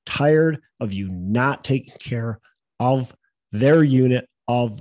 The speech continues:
their, of the property they live in. It's, it's maintenance, it's grounds. Um, uh, you know, crime kind of plays into that too, but it's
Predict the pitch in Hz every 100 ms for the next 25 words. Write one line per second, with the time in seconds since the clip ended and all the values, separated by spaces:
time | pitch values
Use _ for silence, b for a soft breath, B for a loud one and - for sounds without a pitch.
0 | 104 98 117 135 135 _ _ - 117 113
1 | 110 - 135 131 131 131 135 131 127 123
2 | 110 101 110 107 110 - _ _ _ _
3 | _ _ _ - 104 98 - 117 98 -
4 | - _ 107 98 95 98 82 101 90 -
5 | 101 98 95 95 90 85 - - _ _
6 | 104 90 87 87 87 87 - - 104 101
7 | 90 92 90 _ _ _ - - 113 110
8 | 110 - 113 98 - - 117 110 95 107
9 | 101 104 101 - - 110 104 101 - b
10 | b b 95 101 90 -